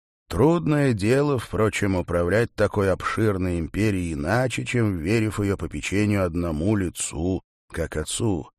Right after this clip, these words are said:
Во всяком случае, никогда раньше римляне и их союзники не наслаждались столь продолжительным миром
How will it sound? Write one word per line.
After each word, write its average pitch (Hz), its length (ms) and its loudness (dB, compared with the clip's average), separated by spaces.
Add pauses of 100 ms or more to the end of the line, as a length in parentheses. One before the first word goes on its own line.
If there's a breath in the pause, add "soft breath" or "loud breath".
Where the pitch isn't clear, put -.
(300)
Во 98 180 2
всяком 113 460 0
случае, 117 440 0
никогда 107 600 2
раньше 113 600 2 (240)
римляне 120 680 2
и 110 80 0
их 120 100 -4
союзники 117 680 2
не 131 160 2
наслаждались 110 920 0
столь 110 280 0
продолжительным 95 1080 -2
миром 107 560 0